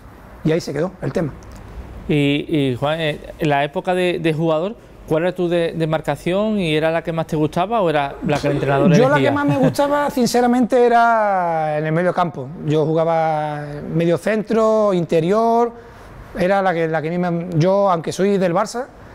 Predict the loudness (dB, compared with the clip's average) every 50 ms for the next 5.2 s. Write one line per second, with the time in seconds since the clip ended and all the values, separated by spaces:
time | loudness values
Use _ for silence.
0 | -20 -20 -8 -4 -2 0 2 2 2 2 2 0 0 0 -2 -2 -2 -2 0 0
1 | 0 0 0 0 0 0 2 2 0 0 0 0 0 0 0 0 -2 -6 -6 -4
2 | -2 0 0 0 0 2 0 0 -2 -2 -6 -12 -20 -18 -18 -18 -18 -18 -8 -4
3 | 0 0 0 0 0 0 0 0 0 0 0 0 0 0 0 0 0 0 0 0
4 | 0 0 0 0 0 0 0 0 0 0 -2 0 0 0 2 2 2 2 2 2
5 | 0 0 0 -2